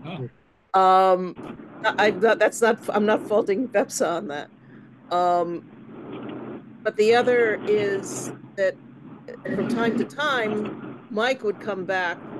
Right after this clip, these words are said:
Speaker 2: from having been at a vepsa board meeting with information that he'd be conveying to us. And, and if we don't have somebody going to the meetings, we're not getting that information.
Speaker 1: Yeah.
Speaker 2: Um, and I don't know if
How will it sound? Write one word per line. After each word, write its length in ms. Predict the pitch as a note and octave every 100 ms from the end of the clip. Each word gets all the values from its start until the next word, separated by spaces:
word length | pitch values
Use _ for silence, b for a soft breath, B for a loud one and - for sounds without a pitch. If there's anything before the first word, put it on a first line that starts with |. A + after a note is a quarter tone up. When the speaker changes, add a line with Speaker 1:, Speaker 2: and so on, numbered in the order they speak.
| - - - - - -
Speaker 2:
from 100 | A#3
having 240 | F#3+ F#3
been 200 | F3+ C4+
at 120 | B3
a 60 | F#3+
vepsa 400 | F3+ F3+ - F3+
board 220 | F3+ F3
meeting 300 | - F3 F3+ -
with 180 | F#3 F3+
information 640 | F#3 F3+ F3 F3+ F3 E3
that 100 | D#3+
he'd 160 | F3+ D#3+
be 80 | E3+
conveying 480 | F#3 E3 F3+ E3 D#3+
to 120 | E3+
us. 320 | E3+ D3+ -
And, 180 | D#3+ E3+ -
and 100 | F3+
if 140 | E3+ F#3+
we 100 | G3
don't 220 | G3 F3
have 260 | F3+ F#3
somebody 460 | F3+ F#3+ D#3+ D#3+ D#3+
going 360 | D3+ E3+ E3 E3+
to 100 | D#3+
the 80 | D#3
meetings, 640 | F3+ G3 E3 D#3 D#3+ - - - - - -
we're 120 | F3
not 220 | E3+ D#3+ -
getting 280 | E3+ D#3 D3+
that 180 | D3+
information. 720 | D3 D3+ D3+ C3+ B2 - F#2+ - - - - _ -
Speaker 1:
Yeah. 140 | A2+ G#2+ _ _ _ _ -
Speaker 2:
Um, 680 | D#3+ D#3+ D#3 D#3 D3+ D3+ - - -
and 120 | E3+
I 140 | E3
don't 300 | E3+ E3+ D#3
know 500 | E3 E3+ F3 F3 F3
if 120 | -